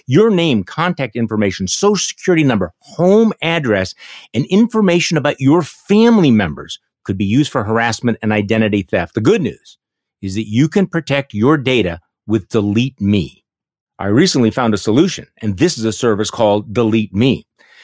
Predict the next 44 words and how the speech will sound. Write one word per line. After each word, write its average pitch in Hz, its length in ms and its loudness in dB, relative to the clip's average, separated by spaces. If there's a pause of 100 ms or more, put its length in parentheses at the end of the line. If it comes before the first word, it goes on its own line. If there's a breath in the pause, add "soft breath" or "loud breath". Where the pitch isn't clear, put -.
(280 soft breath)
Delete 175 380 0
Me 135 160 2
finds 151 460 0
and 135 100 0
removes 120 460 2
any 190 200 2
personal 147 400 -2
information 123 640 0
you 120 280 0
don't 135 260 0
want 120 300 0
online, 110 640 0
and 120 120 0
it 127 80 -2
makes 151 200 0
sure 165 220 0
that 135 100 0
it 120 140 -2
stays 139 800 0
off. - 360 -10 (500 soft breath)
Delete 160 340 2
Me 170 160 4
is 127 100 -2
a 120 80 -4
subscription 147 680 -2
service - 640 -4
that 123 180 -2
removes 156 560 2
your 139 100 2
personal 147 440 -4
info 95 440 0
from 123 280 0
the 117 80 2
largest 165 580 0
people's 156 360 -2
search 151 460 -4
databases 127 580 -2
on 113 200 2
the 110 80 0
web, 98 280 -2
and 110 120 0
in 214 100 4
the 220 60 2
process, 147 560 -4